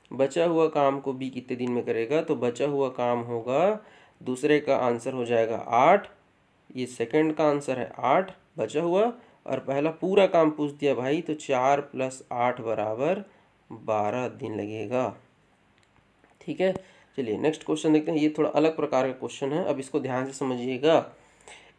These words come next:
ए किसी काम को कितने दिन में? बारह दिन में। ए किसी काम को बारह दिन में और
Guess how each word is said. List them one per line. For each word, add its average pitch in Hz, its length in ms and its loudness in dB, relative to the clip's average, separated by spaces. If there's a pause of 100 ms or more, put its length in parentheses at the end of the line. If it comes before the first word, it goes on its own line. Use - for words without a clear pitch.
(120)
ए 185 200 4
किसी 180 300 -4
काम 165 340 2
को 165 280 -2
कितने 156 280 -2
दिन 170 140 2
में? 147 520 0
बारह 131 320 6
दिन 131 160 0
में। 123 300 -2 (400)
ए 147 100 0
किसी 143 280 -10
काम 123 320 -2
को 127 180 -6
बारह 120 320 2
दिन 151 180 2
में 202 380 4 (840)
और 180 480 6